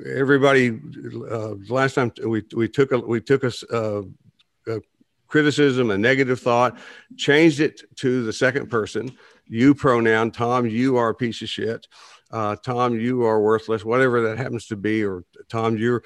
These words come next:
you're, you're ugly," uh, or, "Patrick, your, your hair, you have a horrible haircut." Any of those. So we did that. And by doing that, we're already practicing the positive dissociation. We're putting that message out there.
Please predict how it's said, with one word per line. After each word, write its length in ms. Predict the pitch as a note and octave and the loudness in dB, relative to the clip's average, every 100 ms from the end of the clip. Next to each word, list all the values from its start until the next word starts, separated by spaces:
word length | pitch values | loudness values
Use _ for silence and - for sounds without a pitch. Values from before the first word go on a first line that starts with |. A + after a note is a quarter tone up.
| - _ | -10 _
you're, 320 | A#2 B2+ A#2+ | 0 2 0
you're 320 | A#2+ A#2+ B2 A#2 | -4 0 0 2
ugly," 540 | A#2+ G#2 A#2 A2+ A2 _ - _ | 0 0 0 -2 -4 _ -20 _
uh, 220 | G#2+ G#2 F#2+ | -6 -4 -4
or, 140 | F2+ | -6
"Patrick, 440 | - A#2 A#2+ A#2+ - | -2 -2 0 -2 -4
your, 340 | B2 A#2 A#2+ A#2 | -6 -6 -6 -4
your 240 | A#2+ A#2+ | -2 -2
hair, 460 | G#2+ B2+ A#2+ A#2 - A#2+ - | 2 2 2 0 -4 -12 -10
you 140 | B2 | -6
have 80 | B2 | -4
a 80 | G#2+ | -4
horrible 320 | G2 B2 A2 | -2 0 0
haircut." 640 | A2 B2 A2+ A2+ G#2+ A2 _ _ _ _ G#2 _ _ _ _ _ _ _ _ _ _ _ _ - - _ - - _ _ - | -2 -2 -4 -4 -4 -4 _ _ _ _ -20 _ _ _ _ _ _ _ _ _ _ _ _ -20 -20 _ -20 -20 _ _ -12
Any 240 | C#3+ C3+ C3+ | -4 0 0
of 80 | A#2 | -2
those. 240 | A#3+ A3+ | -4 -6
So 80 | B2 | -2
we 160 | A#2+ | 0
did 180 | G#2+ C#3+ | 2 2
that. 340 | B2 A2+ G#2+ - _ - - _ _ _ _ _ _ - | 4 0 0 -6 _ -20 -20 _ _ _ _ _ _ -10
And 160 | A#2+ | -6
by 160 | B2 B2 | -2 -2
doing 400 | A2 F#3 G3+ D3 | 4 6 8 6
that, 240 | A#2+ A#2+ | 4 2
we're 200 | B2 C3 | 2 2
already 480 | C#3 D3+ D3+ D3+ C#3+ | 2 2 4 2 2
practicing 600 | C3 C3 C3 A#2+ A2+ A2+ | 2 2 2 -2 -6 -4
the 60 | G#2 | -4
positive 480 | A2+ G#2 G#2 G2 F2+ | -2 -2 -2 -8 -14
dissociation. 680 | - A2 F#2 G#2+ G2+ F2 | -4 -4 -2 0 -2 -2
We're 100 | F#2 | -10
putting 440 | F2 - C#3 C#3+ C3 | -6 0 2 2 0
that 280 | A#2 A#2+ A#2+ | 0 0 -2
message 400 | A#2 G#2+ A2 G#2+ | -4 -4 -10 -8
out 260 | G#2 G2 | -6 -6
there. 260 | - F2+ - | -4 -6 -6